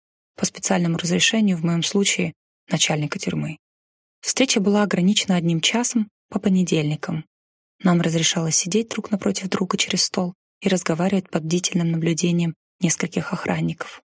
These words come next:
Пол отказался от моего предложения жить своей жизнью и делал все, чтобы поддержать меня и моих родителей в сложившейся ситуации.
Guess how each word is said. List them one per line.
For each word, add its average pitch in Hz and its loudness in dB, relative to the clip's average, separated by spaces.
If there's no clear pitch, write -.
Пол 226 4
отказался 214 0
от - -4
моего 156 0
предложения 160 0
жить 156 -2
своей 156 -2
жизнью 196 2
и - -6
делал 170 2
все, 214 0
чтобы 185 0
поддержать 214 0
меня 190 4
и 196 4
моих 170 0
родителей 170 0
в 156 -2
сложившейся - -2
ситуации. 190 -4